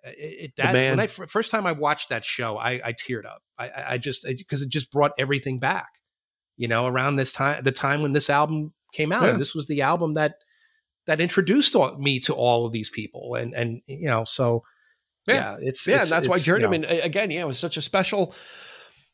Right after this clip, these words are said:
Speaker 2: a special time. And, and we caught it, like, we caught Clapton, I think, at the right time a-, as far as, like, getting into him, right? 'Cause you,
Speaker 1: Yeah.
Speaker 2: you were coming out of the prog stuff with Genesis, and,
Speaker 1: Yeah.
Speaker 2: um, and I was kind of, you know, like I said, I,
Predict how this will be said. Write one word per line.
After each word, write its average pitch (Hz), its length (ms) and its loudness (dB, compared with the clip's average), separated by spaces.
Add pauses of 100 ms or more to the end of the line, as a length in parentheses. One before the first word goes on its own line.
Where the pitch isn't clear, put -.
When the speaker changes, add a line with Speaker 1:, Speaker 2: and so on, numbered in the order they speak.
Speaker 2:
a 156 60 -2
special 254 400 2
time. 208 400 2
And, 139 100 0
and 151 240 0
we 151 140 0
caught 226 320 2
it, 160 120 2
like, 147 240 0
we 156 100 0
caught 269 360 2 (220)
Clapton, 214 480 2
I 139 80 -2
think, 147 220 -4
at 147 100 -8
the 143 80 0
right 170 280 -2
time 147 560 -4 (260)
a-, 151 200 -2
as 147 80 -6
far 165 160 0
as, 143 100 -2
like, 143 180 -4
getting 180 260 2
into 220 240 0
him, 104 240 -8
right? 131 180 -4
'Cause 143 140 -4
you, 147 120 -2
Speaker 1:
Yeah. 101 120 0
Speaker 2:
you 165 100 -2
were 156 120 -4
coming 170 260 -2
out 156 120 4
of 143 40 -2
the 139 80 -2
prog 156 380 2
stuff 151 300 -2
with 139 100 -4
Genesis, 185 560 0
and, 123 160 -4 (680)
Speaker 1:
Yeah. 131 220 0
Speaker 2:
um, 131 240 -8
and 147 140 2
I 156 100 4
was 160 220 2
kind 165 200 2
of, 143 180 2
you 170 120 -2
know, 135 140 2
like 139 260 -4
I 151 40 -6
said, 143 160 0
I, 120 140 0